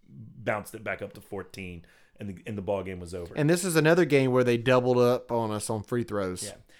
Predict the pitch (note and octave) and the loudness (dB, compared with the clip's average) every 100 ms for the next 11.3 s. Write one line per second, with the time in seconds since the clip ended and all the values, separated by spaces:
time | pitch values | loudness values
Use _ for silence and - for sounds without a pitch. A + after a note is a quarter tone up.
0 | - - B2 - G3+ G#3+ A3 - D#3 A2+ | -20 -8 -6 -4 -4 -2 -4 -2 -2 -2
1 | G#2 F#2 - - A#2+ G2+ A#2+ A2 G#2+ A#2 | -6 -12 -14 -10 -6 -2 -2 -2 -2 -2
2 | A2+ - - G#2 G2 F#2 F#2 F#2 G2 - | -2 -4 -2 -2 -4 -8 -8 -10 -14 -20
3 | _ _ - C3+ B2 - D3 A3 D#3+ E3 | _ _ -12 -12 -10 -4 0 0 0 -2
4 | C#3+ B2 A2 B2 G#2 F#2 F2+ - - _ | -4 -10 -4 -2 -4 -8 -12 -14 -20 _
5 | _ - G#2+ B2 B2 D3+ - _ _ _ | _ -12 -6 -2 -2 -4 -12 _ _ _
6 | _ _ _ _ _ _ _ _ _ _ | _ _ _ _ _ _ _ _ _ _
7 | G#2+ B2 G3+ - E3 C#3+ B2+ A2+ - C3 | -2 2 2 2 2 4 4 0 -2 -2
8 | E3 - G3 D3 - C3 A#2+ B2+ A#2+ F#3 | 0 -2 -2 -6 -10 -16 -16 -8 0 2
9 | G3 D#3 C3+ B2 A2 G2+ F#2+ - - _ | 0 -2 0 0 0 -2 -6 -12 -14 _
10 | _ _ _ _ _ _ A#2 A#2 A#2 G#2 | _ _ _ _ _ _ -6 0 0 -2
11 | G#2 F#2+ | -4 -6